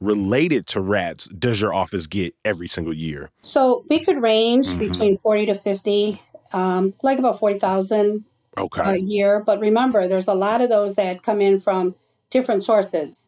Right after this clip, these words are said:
Speaker 2: Like I said, we're big on three one one. I don't, I don't hide from three one one. We want it in there. If you call, I'm gonna put it in.
Speaker 1: Hey, I appreciate that. We gotta do a rerun for our three one one episode. We did an episode where we figured out what are the things people calling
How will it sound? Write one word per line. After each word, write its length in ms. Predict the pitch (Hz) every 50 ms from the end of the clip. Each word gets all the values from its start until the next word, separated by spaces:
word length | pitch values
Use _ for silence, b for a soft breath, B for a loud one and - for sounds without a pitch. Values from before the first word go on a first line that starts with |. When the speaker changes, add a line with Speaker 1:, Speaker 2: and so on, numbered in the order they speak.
| -
Speaker 2:
Like 220 | 220 208 196 190 202
I 20 |
said, 260 | 214 214 - 233 196 196
we're 160 | 208 277 320
big 220 | 262 254 262 254 233
on 160 | 208 190 190
three 140 | - 196 180
one 220 | 180 175 180 175
one. 300 | 175 180 165 151 143 - -
I 140 | 180 185 190
don't, 340 | 208 214 214 208 - - -
I 120 | 196 196
don't 280 | 208 214 214 208 196 202
hide 260 | 214 202 202 202 202
from 160 | - 202 180 180
three 160 | - 185 180
one 180 | 175 175 175
one. 160 | 170 170 170 175
We 160 | 185 220 220
want 340 | 190 180 196 208 208 208 208
it 120 | 185 175
in 160 | 175 165 165
there. 240 | 160 156 - - 160
If 100 | 165 -
you 160 | 220 247 269 269
call, 460 | - - 302 311 330 330 349 339 -
I'm 100 | 180 185
gonna 120 | 208 190 -
put 240 | - - - 220
it 100 | 214 208
in. 220 | 202 196 165 143 - - - _ -
Speaker 1:
Hey, 140 | - 127 123
I 120 | 139 156
appreciate 480 | 170 - - 165 185 - - 107 101 -
that. 160 | 110 95 92
We 80 | 104 120
gotta 220 | 139 131 120 113
do 180 | 104 98 113 110
a 80 | 104
rerun 420 | 98 107 123 127 117 117 113 113 -
for 120 | - 110
our 100 | 104 101
three 220 | - - 117 120 113
one 240 | 110 110 110 104 98
one 160 | 110 113 110
episode. 400 | 107 104 - - - 110 101 98
We 140 | 95 107 113
did 160 | 107 139 143
an 60 | 135
episode 260 | 131 123 - - 117
where 60 | 110 110
we 100 | 110 107
figured 240 | - 123 110 113
out 120 | 107 95 - B B B B
what 240 | B 98 107 127 135
are 80 | 139 139
the 120 | 120 120
things 320 | 117 - 120 117 113 107 -
people 280 | - 120 101 110 107
calling 680 | - - - 110 107 104 104 101 101 101 95 92 90 87